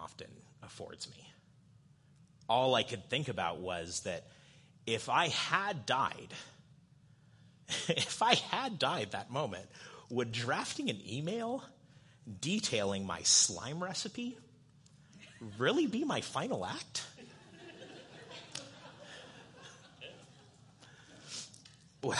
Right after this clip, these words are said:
I be happy with that being it? You know, etched into my tombstone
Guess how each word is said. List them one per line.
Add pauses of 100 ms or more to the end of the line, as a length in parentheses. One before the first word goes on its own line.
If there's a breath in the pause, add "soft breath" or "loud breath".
I
be
happy
with
that
being
it? (2250 loud breath)
You
know, (400 loud breath)
etched
into
my
tombstone